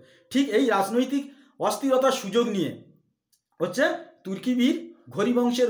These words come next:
মোহাম্মদ ঘড়ি তিনি ভারত আক্রমণ করলেন। এগারোশো একানব্বই খ্রিস্টাব্দে তুর্কি বীর, আহ, এগারোশো একানব্বই খ্রিস্টাব্দে তুর্কি বীর ঘড়ি বংশের মোহাম্মদ ঘড়ির সঙ্গে ভারতের তৃতীয় পৃথ্বীরাজ চৌহানের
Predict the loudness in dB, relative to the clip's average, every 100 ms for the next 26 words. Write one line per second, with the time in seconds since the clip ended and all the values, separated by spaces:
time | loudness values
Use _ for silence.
0 | 0 0 0 0 2 2 2 -2 -8 -20
1 | -6 0 0 -2 -16 -18 -4 0 2 0
2 | 0 -2 -2 -2 -6 -6 -12 -18 _ _
3 | -4 0 0 2 0 0 -2 -2 -4 -4
4 | -6 -4 -2 0 -2 -2 -14 _ -14 -12
5 | -10 -6 -6 -6 -16 _ _ _ _ -2
6 | 0 2 0 0 0 0 2 0 0 0
7 | 0 -2 -2 -2 -2 -4 -8 -10 -6 -6
8 | -2 -4 -2 -4 -4 -4 -4 -4 -4 -2
9 | -4 -2 -4 -2 -2 -6 -16 _ -6 -4
10 | -4 -4 -8 -2 -2 -2 -8 -2 -2 -2
11 | -4 -2 -2